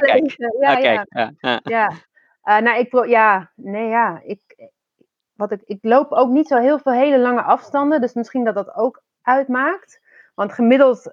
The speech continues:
Speaker 1: op, op een normale dag loop ik tussen de, nou, vijf en de tien, zeg maar. En dan misschien één keer in de week langer. Ehm, als ik echt voor een marathon aan het trainen ben, eet ik natuurlijk wel meer. Ik heb een tijd die Lucio de Licio's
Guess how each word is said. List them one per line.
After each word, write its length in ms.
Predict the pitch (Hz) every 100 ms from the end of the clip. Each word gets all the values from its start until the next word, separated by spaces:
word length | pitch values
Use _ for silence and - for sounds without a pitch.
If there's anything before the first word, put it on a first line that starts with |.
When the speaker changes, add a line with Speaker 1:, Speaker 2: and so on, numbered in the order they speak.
| - _ - -
Speaker 1:
op, 120 | 233 247
op 160 | 226 -
een 80 | 247
normale 380 | 240 247 262 185
dag 200 | 247 240
loop 200 | 220 208
ik 80 |
tussen 180 | - 214
de, 120 | 208 _ _ _ _
nou, 340 | 190 180 165
vijf 320 | - 202 214
en 60 | 202
de 160 | 190 -
tien, 260 | 240 262
zeg 160 | 262 226
maar. 200 | 220 226
En 60 |
dan 140 | 214 196
misschien 280 | 196 220 -
één 180 | 208
keer 100 | 208
in 60 | 208
de 60 | 202
week 180 | 190
langer. 480 | 175 185 240 269 285 _ - _ _ _ _ _ _
Ehm, 680 | 185 190 190 185 185 185 190
als 140 | 208 202
ik 100 | 240
echt 220 | - 240
voor 120 | -
een 100 | 220
marathon 380 | 214 240 262 247
aan 80 | 226
het 140 | 214 208
trainen 340 | 214 214 214
ben, 520 | 190 190 185 180 - _
eet 120 | - 185
ik 80 |
natuurlijk 300 | 196 196 196
wel 100 | 190 185
meer. 460 | 185 202 220 233
Ik 120 | 208
heb 140 | 208 196
een 100 | 190
tijd 300 | 208 202 196
die 180 | 202 196
Lucio 260 | 208 214
de 120 | 190
Licio's 600 | 185 240 - 247 233 226